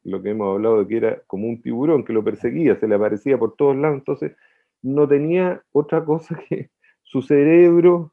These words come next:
estar enfocado en eso, ¿ah? Eh, y,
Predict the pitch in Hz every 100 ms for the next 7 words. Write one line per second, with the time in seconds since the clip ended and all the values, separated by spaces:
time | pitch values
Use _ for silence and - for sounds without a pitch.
0 | - - - - 143 143 139 120 107 123
1 | 120 110 78 67 _ _ 87 180 _ _
2 | _ _ _ _ _ - 110 110 107 104
3 | - _ _ _ _ _ 170 214